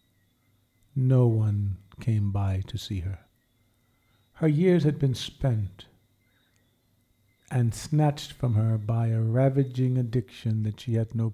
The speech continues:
power over. And even there,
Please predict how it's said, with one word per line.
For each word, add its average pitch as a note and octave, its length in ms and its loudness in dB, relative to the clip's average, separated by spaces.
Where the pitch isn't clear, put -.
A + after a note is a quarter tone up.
power A2 420 -2
over. G2 360 -4
And A#2 160 -2
even B2+ 340 2
there, A#2+ 360 2